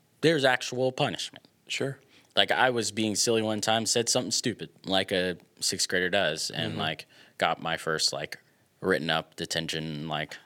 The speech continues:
Speaker 2: Yeah, yeah.
Speaker 1: that wasn't fun. Like, I don't wanna, I don't wanna feel like I'm always, like, trying not to be punished.
Speaker 2: Yeah.
Speaker 1: You know?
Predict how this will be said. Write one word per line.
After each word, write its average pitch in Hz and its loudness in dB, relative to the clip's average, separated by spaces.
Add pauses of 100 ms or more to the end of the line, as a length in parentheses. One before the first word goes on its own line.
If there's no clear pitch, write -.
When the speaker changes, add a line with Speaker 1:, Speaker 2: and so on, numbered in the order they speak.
Speaker 2:
Yeah, 107 -2
yeah. 104 -4
Speaker 1:
that 87 2
wasn't 78 -6
fun. 73 -10 (220)
Like, - -14 (200)
I - -6
don't 85 -2
wanna, 82 -2 (280)
I - -4
don't 113 6
wanna 104 -2
feel 101 -2
like 92 0
I'm 87 -2
always, 85 -2
like, 78 -6 (320)
trying 87 0
not 73 -6
to - -16
be 73 -14
punished. - -14 (220)
Speaker 2:
Yeah. 107 -8 (260)
Speaker 1:
You 78 -10
know? 78 -10